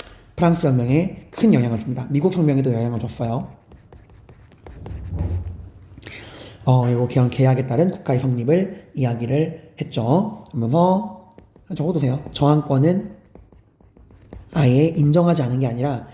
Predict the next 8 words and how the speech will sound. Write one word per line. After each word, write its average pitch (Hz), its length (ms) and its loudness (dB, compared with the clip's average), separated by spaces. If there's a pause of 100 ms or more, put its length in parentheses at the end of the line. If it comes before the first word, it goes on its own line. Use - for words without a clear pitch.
(220)
개념이 143 400 2
성립하지 156 500 0
않는다라고 117 1040 -6
본 127 140 -2
거죠. - 200 -6 (420)
음, 131 300 2 (560)
왜? 135 320 2
인민주권이니까. 147 1040 0